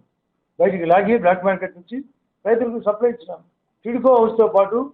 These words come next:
ఎంజీఆర్ హౌసింగ్ స్టార్ట్ చేసినాం. జలజీవన్ మిషన్ మరియు అమృత్ పథకం <clears throat> డిసెంబర్ నుంచి అవి కూడా స్కీమ్ ఆన్ చేయబోతున్నాం. మేము అతని మాదిరి ఉత్తుత్తి మాటలు మాట్లాడాం, ఉత్పత్తి మాటలే,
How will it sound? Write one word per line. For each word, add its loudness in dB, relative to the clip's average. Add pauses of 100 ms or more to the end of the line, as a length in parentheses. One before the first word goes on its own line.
(220)
ఎంజీఆర్ 2
హౌసింగ్ -2
స్టార్ట్ 0
చేసినాం. -10 (500)
జలజీవన్ 2
మిషన్ 0 (500)
మరియు 2 (100)
అమృత్ 0
పథకం 2 (420)
<clears throat> 0
డిసెంబర్ 0
నుంచి -8 (440)
అవి 2
కూడా 4 (120)
స్కీమ్ 0 (120)
ఆన్ 0
చేయబోతున్నాం. 0 (500)
మేము 2 (680)
అతని 0
మాదిరి 2 (100)
ఉత్తుత్తి -10
మాటలు 0
మాట్లాడాం, -2 (460)
ఉత్పత్తి -6
మాటలే, -2